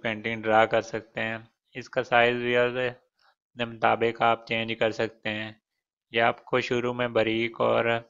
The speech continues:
end में मोटा नज़र आ रहा है। इसके size को आप, ये minus पे था, इधर plus में करेंगे तो यहाँ उल्टा हो जाएगा। ये देखिए, ये देखिए व्यूअर्स,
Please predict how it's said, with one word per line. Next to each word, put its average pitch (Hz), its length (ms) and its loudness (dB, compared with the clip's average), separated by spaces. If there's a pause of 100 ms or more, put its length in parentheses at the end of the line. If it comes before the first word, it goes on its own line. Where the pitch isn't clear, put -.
(300)
end 117 240 0
में 117 220 0
मोटा 113 1160 -4
नज़र 120 300 2
आ 113 180 4
रहा 113 160 2
है। 110 200 -6 (640)
इसके 123 300 -2
size 117 420 2
को 120 200 2
आप, 117 220 6
ये 113 240 0
minus 113 440 -4
पे 123 140 0
था, 120 200 2
इधर 117 300 0
plus 113 440 -2
में 120 120 -6
करेंगे 110 460 -2
तो 110 120 -6
यहाँ 113 320 -2
उल्टा 110 320 0
हो 110 140 0
जाएगा। 104 340 -2
ये 107 200 -4
देखिए, 107 440 -10 (4000)
ये 113 200 -4
देखिए 120 380 -4
व्यूअर्स, 117 420 -10